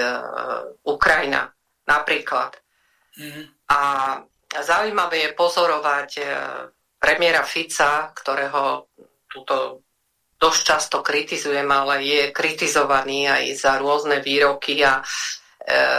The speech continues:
Speaker 1: také, e, dvojstranné alebo viacstranné správanie, inak doma,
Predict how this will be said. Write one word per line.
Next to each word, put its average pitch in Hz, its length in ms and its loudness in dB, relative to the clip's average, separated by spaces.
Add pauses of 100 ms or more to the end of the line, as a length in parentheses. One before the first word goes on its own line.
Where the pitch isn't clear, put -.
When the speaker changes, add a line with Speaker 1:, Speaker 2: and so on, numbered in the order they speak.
(280)
Speaker 1:
také, 135 420 0
e, 131 220 2 (400)
dvojstranné 151 880 2
alebo 135 320 0
viacstranné 151 800 0
správanie, 143 880 -2
inak 147 320 0
doma, 143 400 2